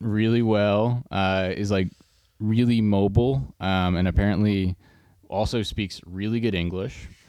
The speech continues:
Um, <laughs> and, uh, uh, but he is, his, he's still relatively raw in that, like,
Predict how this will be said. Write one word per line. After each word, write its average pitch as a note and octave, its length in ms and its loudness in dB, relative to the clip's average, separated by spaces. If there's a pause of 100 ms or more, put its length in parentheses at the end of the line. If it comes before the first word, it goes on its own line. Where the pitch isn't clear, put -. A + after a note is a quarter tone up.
(320)
Um, G2+ 760 2 (320)
<laughs> - 320 -20
and, A#2 760 0
uh, A2 400 0 (1040)
uh, G#2 180 2
but A#2 200 4
he B2+ 180 2
is, G#2+ 160 -4
his, A#2 320 0
he's A2+ 200 0
still C#3+ 420 0
relatively A2+ 600 0
raw F#2+ 680 0
in F#2+ 140 0
that, F#2 140 -4
like, E2+ 360 -8